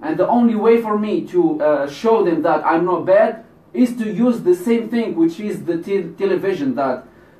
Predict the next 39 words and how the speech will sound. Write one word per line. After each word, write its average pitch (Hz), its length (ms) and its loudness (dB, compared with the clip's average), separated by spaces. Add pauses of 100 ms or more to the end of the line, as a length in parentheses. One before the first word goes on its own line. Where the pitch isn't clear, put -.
you 202 340 0
have, 175 480 0
you, 202 300 -2
you 196 240 -8
have 185 160 0
been 165 180 0
putting 165 300 2
the 143 80 -4
show 156 300 -4
on 165 180 -2
it, 202 220 -8
like 117 280 -4
T 202 140 -8
L 208 140 -2
C. 240 340 -2 (680)
The 170 100 -6
only 233 220 4
way 220 220 4
to 190 140 -10
show 233 300 2
people 226 220 -2
that 170 120 0
I'm 175 140 0
not 180 140 -2
a 170 80 -2
bad 151 200 -4
person, 214 280 -4
I, 185 180 -2
I 170 160 0
need 220 160 -4
to 190 80 -6
be 185 160 -4
again 208 340 0
in 185 120 -2
that 170 240 -2
T 202 120 -6
L 175 120 0
C 185 180 -8
channel, 180 520 -4